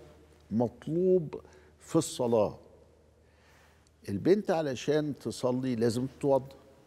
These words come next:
زي الولاد، علشان تصلي لازم الوقت يدخل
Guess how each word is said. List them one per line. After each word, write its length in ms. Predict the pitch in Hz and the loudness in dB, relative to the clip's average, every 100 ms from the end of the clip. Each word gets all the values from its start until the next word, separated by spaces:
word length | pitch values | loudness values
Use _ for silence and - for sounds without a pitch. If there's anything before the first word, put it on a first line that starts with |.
| _ _ _ - - - - - - _ - | _ _ _ -20 -20 -20 -20 -20 -20 _ -14
زي 260 | 92 139 190 | 0 2 2
الولاد، 400 | 185 175 180 175 - - - - - - - - - _ _ - | 2 -2 -4 -8 -16 -20 -20 -20 -20 -20 -20 -20 -20 _ _ -16
علشان 520 | - 104 101 - 185 190 | -12 -8 -4 0 0 0
تصلي 600 | 147 - 143 147 147 139 | -6 -2 0 0 0 2
لازم 340 | 110 98 113 | 2 2 0
الوقت 380 | 110 127 135 - | 0 0 0 2
يدخل 500 | 156 156 - 113 | 2 0 -4 -6